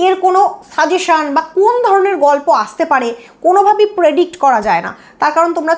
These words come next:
ছোটোবেলায় যে ধরনের গল্প লিখন লিখতে, সেখানে সমাজে প্রচলিত গল্পগুলোকেই তোমাদের সাধারণত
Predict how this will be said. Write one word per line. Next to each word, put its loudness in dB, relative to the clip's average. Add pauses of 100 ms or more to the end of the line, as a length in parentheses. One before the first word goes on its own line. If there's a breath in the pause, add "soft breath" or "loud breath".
ছোটোবেলায় 0
যে -2
ধরনের -2
গল্প 0 (120)
লিখন -6 (100)
লিখতে, -4 (360 loud breath)
সেখানে -2 (320)
সমাজে 0 (120)
প্রচলিত 2 (160)
গল্পগুলোকেই 0
তোমাদের -4
সাধারণত -2